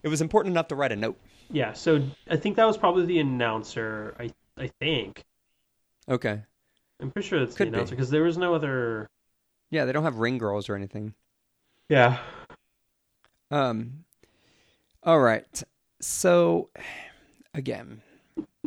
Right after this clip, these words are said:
Speaker 1: the fucking slapping. The fucking slapping. Like,
Speaker 2: It's
Speaker 1: I don't
Speaker 2: chopping.
Speaker 1: like it.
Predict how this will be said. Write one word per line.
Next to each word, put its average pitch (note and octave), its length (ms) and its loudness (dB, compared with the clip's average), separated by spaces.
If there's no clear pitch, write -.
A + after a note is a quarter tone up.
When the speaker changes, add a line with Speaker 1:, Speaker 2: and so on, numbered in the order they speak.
Speaker 1:
the - 80 -14
fucking A#2+ 340 -8
slapping. A#2+ 520 -14
The C#3 80 -12
fucking A#2 360 -4
slapping. - 640 -16
Like, D#3 460 -10
Speaker 2:
It's - 80 -20
Speaker 1:
I - 340 -20
don't - 100 -20
Speaker 2:
chopping. C#3+ 380 2
Speaker 1:
like - 100 -12
it. A#2 140 -10